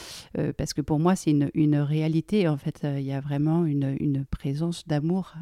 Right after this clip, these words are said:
euh, qui est, qui est toujours là, en fait. Et comme si, euh, ouais, je sais,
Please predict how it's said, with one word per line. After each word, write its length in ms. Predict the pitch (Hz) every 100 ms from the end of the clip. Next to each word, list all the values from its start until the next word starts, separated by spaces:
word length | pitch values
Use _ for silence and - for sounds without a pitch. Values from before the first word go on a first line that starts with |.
| -
euh, 320 | 165 151 143 147 -
qui 220 | - 151
est, 300 | 139 139 147 151
qui 160 | - -
est 40 |
toujours 360 | - 170 170 165
là, 260 | 180 202
en 160 | 175 151
fait. 200 | - 151 -
Et 260 | 147 143 143 - - - -
comme 200 | 156 156
si, 520 | - - 185 190 175
euh, 320 | 151 143 139 135
ouais, 140 | 143
je 120 | 143
sais, 260 | 143 - 156